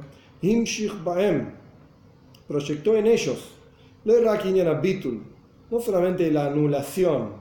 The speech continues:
el Akama Ilui de Limud HaTorah como Shehi Mitzad Shleimus de Adam, Shleimus de Neshama Baguf, de Aguf. Proyectó en todos los Yehudim que el estudio de Torah de ellos sea no solamente espiritual, no solamente material, sino que ambas cosas,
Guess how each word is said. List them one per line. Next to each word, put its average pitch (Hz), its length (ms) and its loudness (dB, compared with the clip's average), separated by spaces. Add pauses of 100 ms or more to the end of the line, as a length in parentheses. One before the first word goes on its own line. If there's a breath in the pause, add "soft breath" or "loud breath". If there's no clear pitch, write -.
(300 loud breath)
el 135 120 -4
Akama 147 400 0
Ilui 226 260 0
de 175 140 2
Limud 175 240 2
HaTorah 196 420 2
como 170 160 0
Shehi 160 240 -2
Mitzad 170 360 -2
Shleimus 190 460 0
de 156 120 0
Adam, 139 580 -2
Shleimus 160 320 -6
de 190 80 -4
Neshama 220 380 -2
Baguf, 165 420 -2
de 156 80 -2
Aguf. 143 240 -2 (1040 soft breath)
Proyectó 156 800 0
en 135 160 -6
todos 214 200 4
los 202 160 0
Yehudim 226 320 0
que 180 100 -2
el 151 60 0
estudio 240 440 0
de 190 60 2
Torah 202 200 0
de 220 160 6
ellos 196 200 -2
sea 214 640 2 (580)
no 220 220 2
solamente 190 580 2
espiritual, 180 920 2
no 247 140 4
solamente 190 440 0
material, 165 440 2
sino 190 160 -2
que 180 180 -4
ambas 208 360 -2
cosas, 208 560 0